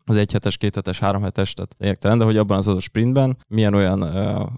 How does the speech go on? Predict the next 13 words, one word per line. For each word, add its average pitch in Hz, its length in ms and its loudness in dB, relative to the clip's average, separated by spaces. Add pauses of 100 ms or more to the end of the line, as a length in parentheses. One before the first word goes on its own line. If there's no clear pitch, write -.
(120)
tapasztalatot 98 580 -2
szereztünk, 110 420 -2
ami 101 160 -4
jó 104 240 0
volt, 123 240 0
jó 98 100 0
hatással 110 400 0
volt 104 220 0
ránk, 101 220 -4
illetve, 98 480 -2
illetve 98 560 0 (100)
hát 113 280 -4
nem 98 360 -2